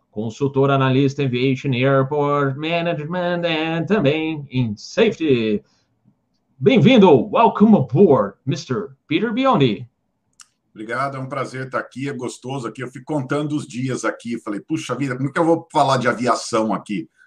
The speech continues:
Speaker 2: Tanta coisa interessante, <laughs> não tem ninguém pra falar, né?" Então, já fico aqui contando os dias aqui, né? Falei, "Ai, que bom, vou poder falar um pouquinho."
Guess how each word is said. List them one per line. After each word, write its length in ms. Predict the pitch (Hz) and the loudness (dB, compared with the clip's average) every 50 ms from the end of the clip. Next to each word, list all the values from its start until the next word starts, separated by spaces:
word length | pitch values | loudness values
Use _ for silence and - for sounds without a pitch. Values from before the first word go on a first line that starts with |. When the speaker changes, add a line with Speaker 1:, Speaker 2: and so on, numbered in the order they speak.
| _ _ | _ _
Speaker 2:
Tanta 240 | - 151 - 165 156 | -14 -2 -2 -2 0
coisa 200 | - 170 165 131 156 | 4 4 4 4 4
interessante, 720 | 139 135 165 160 151 139 139 - - - 208 180 - 320 | 2 2 2 4 4 2 2 0 -2 -2 -2 -2 -2 -2
<laughs> 40 | - | -4
não 80 | 208 | -4
tem 120 | - 190 175 | 0 2 2
ninguém 300 | 156 165 156 185 - - - | 4 4 4 2 0 0 2
pra 160 | - 165 139 | 0 0 0
falar, 480 | - - 143 113 113 151 160 160 156 | 2 0 0 2 4 2 2 2 2
né?" 200 | 156 160 156 139 143 175 175 190 247 240 - _ _ | 0 -2 -2 -2 -2 0 0 0 0 -2 -4 _ _
Então, 180 | - 156 - - | 0 0 2 4
já 180 | 165 165 - | 4 2 2
fico 180 | - 165 - 165 | 2 -4 -2 -2
aqui 200 | - 131 170 165 | -2 0 0 -4
contando 520 | - - 175 180 165 - 175 170 170 165 165 | -2 0 0 0 0 4 4 4 4 6 4
os 120 | 156 131 | 4 4
dias 340 | - 139 143 147 143 127 117 | 2 2 2 4 4 4 2
aqui, 320 | 127 123 120 - 131 139 139 | 2 0 0 -2 -6 -6 -4
né? 120 | 143 143 - | -4 -4 -4
Falei, 180 | - 131 120 - - _ _ - _ _ _ - | -4 -4 -4 -4 -6 _ _ -20 _ _ _ 2
"Ai, 200 | 127 147 147 143 | 2 2 2 4
que 120 | - 143 | 0 -2
bom, 240 | 107 120 123 120 117 | 2 4 4 4 4
vou 120 | 117 131 127 | 0 -2 -4
poder 260 | 143 135 123 - - | -2 -2 -2 -2 0
falar 220 | - 127 127 127 131 | 2 2 2 2 2
um 80 | 131 | 0
pouquinho." 340 | - 127 123 - - 113 | 0 -2 -2 -2 -6 -12